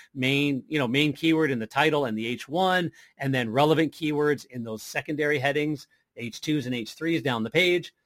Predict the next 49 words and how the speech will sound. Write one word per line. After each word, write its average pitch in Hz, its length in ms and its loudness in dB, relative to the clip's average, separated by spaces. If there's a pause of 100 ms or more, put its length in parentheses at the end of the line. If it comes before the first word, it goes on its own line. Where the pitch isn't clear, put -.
(140)
So, 120 600 0
um, 117 400 2
so - 160 -6
that 123 120 -2
you're 135 120 0
not 127 160 0
just - 140 -8
saying 127 180 -2
the 107 80 -6
same 131 240 -4
thing 123 140 -2
over 123 200 2
and 120 80 0
over 120 140 0
again. 123 260 0 (200)
You've 185 240 10
read 151 160 10
those 123 160 0
pages 123 340 0
before 131 380 0
where 123 180 2
it's 120 220 -4
like, 117 260 -2 (220)
"Are 151 80 6
you 185 160 10
looking 196 320 6
for, 165 400 6 (180)
you 156 140 4
know, 127 240 4 (520)
the 135 120 0
best 196 320 8 (340)
Titleist 185 400 6
golf 190 300 6
balls?" 131 280 2
Well, 120 120 -4
best 196 260 6
Titleist 196 380 2
golf 190 260 2
balls 160 260 2
are 143 60 0
what 151 220 2
we 165 120 0
do, 185 280 4
and 131 120 -2
we 190 140 2
do 170 140 0
best, 170 280 2
you 175 140 -2
know, 160 120 0